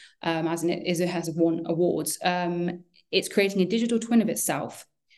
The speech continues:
to be able to preserve its land and culture and heritage as rising sea levels are threatening to submerge the island state, which I think is a very powerful message and, and has, you know,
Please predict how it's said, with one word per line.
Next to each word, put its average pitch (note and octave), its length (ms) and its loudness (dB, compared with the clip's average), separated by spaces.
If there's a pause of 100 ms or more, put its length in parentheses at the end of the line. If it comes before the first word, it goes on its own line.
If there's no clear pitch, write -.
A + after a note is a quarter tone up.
(200)
to F3+ 600 2
be F3 220 -2
able F3+ 500 0
to E3+ 200 -4
preserve F#3+ 680 0
its - 180 -6
land G3+ 400 2
and F#3 220 0
culture F3+ 380 0
and E3 160 -2
heritage F#3 680 -2 (300)
as F3+ 160 2
rising F#3+ 400 4
sea F#3+ 260 2
levels F3 600 0
are F3+ 40 -4
threatening F3 460 2
to F3 140 0
submerge F3 500 2
the F3 80 0
island F3+ 260 -2
state, D#3 380 0 (300)
which - 300 4 (100)
I F3+ 80 2
think F#3 340 0
is E3+ 200 0
a F3+ 60 4
very F3+ 200 2
powerful F#3 500 -2
message F3+ 560 0
and, E3 240 2
and E3+ 460 2
has, F3+ 500 0
you F#3 140 4
know, F3 260 0